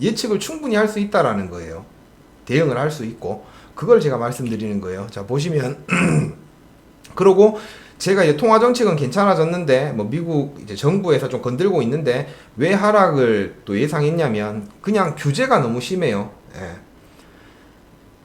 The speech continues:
이제 이더리움을 증권으로 분류하려고 에스이씨가 하고 있고, 컨센시스에다가 웰스 노티스, 유니스왑에다가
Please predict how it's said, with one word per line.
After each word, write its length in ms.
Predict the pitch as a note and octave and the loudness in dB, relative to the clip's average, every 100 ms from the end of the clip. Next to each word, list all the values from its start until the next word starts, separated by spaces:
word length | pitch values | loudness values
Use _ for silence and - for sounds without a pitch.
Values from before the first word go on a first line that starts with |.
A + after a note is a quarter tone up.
| - _ - | -20 _ -12
이제 480 | C3 C#3+ F3+ E3+ E3 A#2+ | -4 2 6 6 4 0
이더리움을 720 | C3 E3+ F3 G#3+ A#3 G#3 E3 | 4 4 4 2 4 4 2
증권으로 540 | F3 G#3 G#3+ F3 C3+ | 0 2 4 4 2
분류하려고 680 | B2 A#2+ C#3+ D#3 F3 E3 A2 | 0 0 2 4 4 4 2
에스이씨가 500 | G#2 C3+ C3 D3+ C3+ | -2 -4 -4 -2 -2
하고 300 | C#3+ F3+ C#3+ | 0 0 0
있고, 480 | A#2+ - A2 B2+ D#3 - - - | -2 -2 0 0 -4 -14 -20 -6
컨센시스에다가 1080 | G3 G3+ G3+ A3+ A3+ G3+ D#3+ C3+ B2+ C#3+ D3 | -2 2 2 0 -2 0 2 2 2 2 4
웰스 300 | B2 E3+ E3+ | 2 0 0
노티스, 600 | C3+ - C#3 - B2 C#3+ - - - - - - | -4 -4 -8 -4 -4 -4 -8 -18 -20 -20 -12 -2
유니스왑에다가 1040 | C3+ D#3 D#3 G#3+ A3+ G#3 D#3+ C3+ D#3 D#3+ | 0 0 4 6 6 4 4 4 4 4